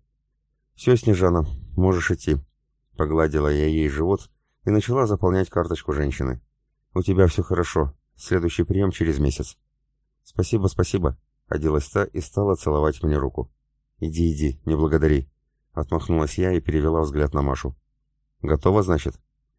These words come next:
«Да, сделали по вашим эскизам, Алиса Ростиславовна», поклонилась холопка, но недостаточно низко, словно нехотя, прищурилась я, наблюдая за этой молодой козочкой.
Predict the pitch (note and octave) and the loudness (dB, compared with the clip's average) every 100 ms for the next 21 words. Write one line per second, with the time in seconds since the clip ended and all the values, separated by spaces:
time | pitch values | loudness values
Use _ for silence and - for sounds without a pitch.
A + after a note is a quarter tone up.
0 | _ _ F2 G2 G#2+ - _ E2 D#2 G2+ | _ _ 0 2 2 -4 _ -10 0 0
1 | B2+ B2 - E2 G2+ A#2 A2+ - F#2 E2+ | 2 2 2 2 2 2 -2 0 0 2
2 | E2 C#2+ E2+ E2 - D#2+ D2+ D2 - D#2 | 2 0 -2 -2 -2 -4 -4 -6 -2 0
3 | D2 D2 C#2+ _ _ _ _ _ C#2 - | 0 -2 -6 _ _ _ _ _ -2 2
4 | D2+ D2 C#2 - D#2 F#2+ - F#2+ E2+ _ | 2 4 0 -2 0 0 2 -2 -2 _
5 | _ _ _ - F#2+ A#2+ A#2+ A#2 - F2+ | _ _ _ -4 -2 0 0 -2 -2 -4
6 | F#2+ G#2 G2 D2+ - - - _ _ _ | -4 -2 0 -2 -4 -8 -8 _ _ _
7 | - G#2+ G#2+ A2+ A2+ D2+ C#2 C#2 - _ | -4 0 2 2 2 0 -4 -6 -12 _
8 | _ _ _ - C#2 - G2+ E2+ D2 - | _ _ _ -4 -4 -2 0 0 -2 -2
9 | D2 C#2 D2 E2 D#2+ D#2 D2 D#2 D2+ D2+ | -4 -2 0 0 0 0 2 0 0 0
10 | D#2 D#2+ D#2 D2 D#2+ C#2+ B1+ - C2+ | 0 0 0 0 0 -2 -2 -6 -10